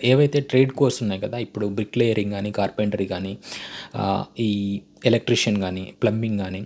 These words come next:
ఇలాంటి వాటికైతే చాలా చాలా తక్కువ ఉన్నాయి. But ఇక్కడ క్యాచ్ ఏంటంటే మీరు అనుకోవచ్చు, "మేము ఆ కోర్సు తీసుకొని అక్కడ నుంచి స్టూడెంట్ వీసా వేసుకొని ఇక్కడికి వచ్చేస్తాము, ఇక్కడికి వచ్చేసి పీఆర్ అప్లై చేసుకుంటాము" అనుకోవచ్చు. కానీ అదైతే పాసిబుల్ అవుతుంది. ఎందుకంటే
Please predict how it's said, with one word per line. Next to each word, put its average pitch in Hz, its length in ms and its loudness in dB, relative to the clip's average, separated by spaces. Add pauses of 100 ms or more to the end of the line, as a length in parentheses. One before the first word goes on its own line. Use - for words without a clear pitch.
(140)
ఇలాంటి 131 340 2
వాటికైతే 117 480 -2
చాలా 113 260 -4
చాలా 123 200 -4
తక్కువ - 340 -4
ఉన్నాయి. 98 260 -2 (520)
But 127 380 2
ఇక్కడ 117 260 2 (140)
క్యాచ్ 135 300 4
ఏంటంటే 98 440 -2 (240)
మీరు 117 220 -2
అనుకోవచ్చు, 113 460 0
"మేము 117 180 2
ఆ 101 40 0
కోర్సు 107 380 -2
తీసుకొని 107 520 -4
అక్కడ 110 200 -4
నుంచి 101 260 -2 (260)
స్టూడెంట్ 107 300 0
వీసా 107 180 0
వేసుకొని 101 420 0
ఇక్కడికి 98 260 -2
వచ్చేస్తాము, 104 480 -4
ఇక్కడికి 127 260 -4
వచ్చేసి 107 340 -6
పీఆర్ 107 240 0
అప్లై 101 220 -2
చేసుకుంటాము" 98 680 -4
అనుకోవచ్చు. 104 580 -4
కానీ 120 300 0
అదైతే 101 280 0
పాసిబుల్ 98 380 -2
అవుతుంది. 95 260 -6
ఎందుకంటే 110 400 -2